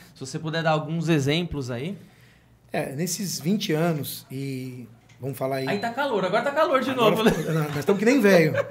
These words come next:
Speaker 2: Liga, congela, desliga, esquenta. É, nesses vinte anos trabalhando, né, nesse segmento de compostos, né, transformação, e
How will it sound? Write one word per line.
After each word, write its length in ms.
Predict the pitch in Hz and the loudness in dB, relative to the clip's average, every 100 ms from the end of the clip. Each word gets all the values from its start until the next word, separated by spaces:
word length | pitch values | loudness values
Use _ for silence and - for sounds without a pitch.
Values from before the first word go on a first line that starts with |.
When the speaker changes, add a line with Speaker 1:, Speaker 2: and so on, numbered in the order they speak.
| - 622 - - | -4 -6 -6 -8
Speaker 2:
Liga, 580 | 131 156 247 294 311 403 | -2 4 6 6 2 0
congela, 500 | - 262 208 175 156 | 0 2 4 4 4
desliga, 540 | 151 185 156 214 220 254 | 0 -2 2 4 6 6
esquenta. 540 | - 208 160 156 120 - 185 - 285 - | 4 0 0 -2 -8 -10 -10 -10 -12 -12
É, 200 | 156 135 | -8 -4
nesses 280 | 147 160 185 | -2 -2 -2
vinte 300 | 160 262 - | 0 2 2
anos 140 | 175 | 0
trabalhando, 460 | 165 165 156 160 156 147 | 0 0 2 2 0 -2
né, 280 | 147 147 143 | -6 -6 -6
nesse 300 | 139 139 151 | -6 -8 -6
segmento 460 | - 143 139 135 | -8 -6 -4 -6
de 80 | 123 | -8
compostos, 680 | 135 127 127 139 147 117 117 | -8 -8 -4 -2 -2 -4 -10
né, 100 | 123 | -12
transformação, 800 | 123 123 135 127 - 143 147 127 - _ | -10 -10 -10 -8 -8 -6 -6 -8 -14 _
e 260 | 143 156 | -6 -6